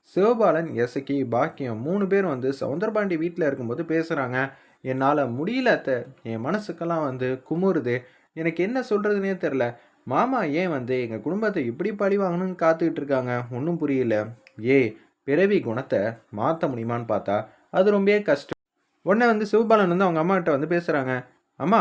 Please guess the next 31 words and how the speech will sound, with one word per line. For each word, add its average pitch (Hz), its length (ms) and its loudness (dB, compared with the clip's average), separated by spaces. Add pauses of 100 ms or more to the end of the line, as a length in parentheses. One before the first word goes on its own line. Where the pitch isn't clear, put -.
(100)
அதுக்கு 147 240 -2
பேசாம 240 420 2
நீ 196 120 0
வந்து 139 340 0 (420)
ஏதோ 147 180 2
ஒரு 226 160 6
பாக்கெட்டை 196 360 4
வந்து 170 160 2
வச்சிருக்கல்ல, 170 600 4 (360)
அதை 120 200 0
போட்டு 202 460 2 (120)
அந்த 123 160 -4
மனுஷனை 180 420 -2
வந்து 127 240 0 (320)
நல்லா 131 320 2 (140)
தூங்க 196 220 0
வச்சிடலாம்ல" 135 600 2
அப்படின்னு 165 340 -4
சொன்னோன்னே 139 360 0
வந்து 117 280 0 (760)
சிவபாலா, 170 480 6
"அப்படியெல்லாம் 185 560 2
சொல்லாத." 165 360 6 (580)
"என்ன 143 240 0
மதினி, 165 400 2 (380)
அண்ணன் 175 280 2
மேல 151 260 2
வந்து 131 260 2 (340)
அன்பு 190 320 2
பாசம் 165 360 4
வர்றது 135 300 2